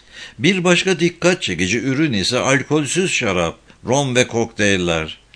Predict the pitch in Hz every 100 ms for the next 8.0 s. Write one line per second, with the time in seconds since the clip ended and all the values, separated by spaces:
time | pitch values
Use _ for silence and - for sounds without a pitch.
0 | - - - - 104 151 190 196 - 104
1 | 90 90 85 92 95 85 87 104 - 139
2 | 143 120 135 131 95 147 151 - 107 85
3 | 95 127 110 131 151 131 80 104 110 107
4 | 120 117 90 87 104 107 127 123 127 -
5 | 147 123 120 120 139 120 101 110 104 110
6 | 78 123 113 - 127 131 - 131 135 127
7 | 131 113 - 120 98 95 87 85 78 73